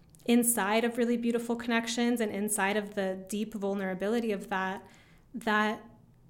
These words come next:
it can still point us to these extremely tricky pain points or spots that are part of the journey, part of the awakening of being human, in that to be human, we've descended into these bodies, we've descended into form, we've become woundable,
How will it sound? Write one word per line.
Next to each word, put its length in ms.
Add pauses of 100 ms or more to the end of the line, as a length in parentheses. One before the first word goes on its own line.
(260)
it 180
can 300
still 220
point 340
us 160
to 140
these 260 (200)
extremely 680
tricky 420
pain 300
points 380
or 80
spots 720 (380)
that 280
are 120
part 340
of 200
the 100
journey, 480
part 240
of 160
the 80
awakening 680
of 160
being 240
human, 540 (1040)
in 220
that 340 (300)
to 80
be 100
human, 480
we've 180
descended 460
into 220
these 200
bodies, 380
we've 180
descended 440
into 220
form, 440
we've 200
become 340
woundable, 720